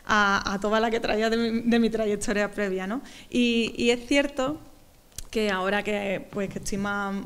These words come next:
motivada y planteándome en volver a escribir una tercera parte de todo esto, el año pasado cuando estuve en Madrid me presentó un compañero que trabaja en el Teatro de la Abadía, bastante importante, me decía, bueno, con la primera parte que tiene sobre el matrimonio, está centrada, dice, esto es una,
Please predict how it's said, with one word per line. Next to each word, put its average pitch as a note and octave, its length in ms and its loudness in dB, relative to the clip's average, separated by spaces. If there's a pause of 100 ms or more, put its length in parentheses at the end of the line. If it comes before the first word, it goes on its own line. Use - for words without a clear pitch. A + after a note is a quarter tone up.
motivada G#3 720 -2
y F#3+ 540 -4
planteándome G3 1120 -4 (120)
en G#3 100 -2
volver G3 220 -2
a - 40 -2
escribir G3 680 -2 (320)
una G#3+ 180 2
tercera G#3 400 -2
parte A3 300 0
de G3 120 -4
todo G3+ 200 -2
esto, G#3+ 220 -2
el G#3 60 -2
año G3+ 120 -4
pasado G#3 260 -2
cuando G3+ 200 -4
estuve G3+ 200 -4
en G#3 100 0
Madrid G#3+ 420 -2 (300)
me G#3+ 100 -2
presentó G3+ 420 -2
un G3+ 80 0
compañero G#3+ 500 0
que G3+ 100 -2
trabaja G3+ 280 -4
en G3+ 60 -4
el G3+ 100 -4
Teatro G3+ 300 -4
de G3+ 100 -2
la G3+ 60 -2
Abadía, G3+ 500 -2 (120)
bastante F#3+ 540 -8
importante, G3+ 480 -6
me G#3 80 -4
decía, G3 220 -6
bueno, G3 300 -4 (380)
con G3+ 240 0
la G3 100 0
primera G3 300 0
parte G#3+ 240 -2
que G#3 80 -2
tiene G#3+ 240 0
sobre G#3+ 220 -2
el G#3+ 60 0
matrimonio, G#3 680 -2
está G3 240 -4
centrada, G#3+ 440 -4
dice, G#3+ 280 -4
esto G3 160 -8
es G3+ 60 -4
una, G#3 140 -4